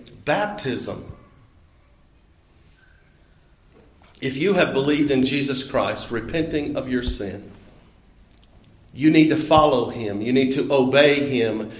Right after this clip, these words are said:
obey his command by submitting to baptism.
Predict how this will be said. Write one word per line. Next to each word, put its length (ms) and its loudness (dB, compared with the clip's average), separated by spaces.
obey 420 6
his 340 2
command 760 2
by 200 2
submitting 1160 0
to 100 -8
baptism. 680 -2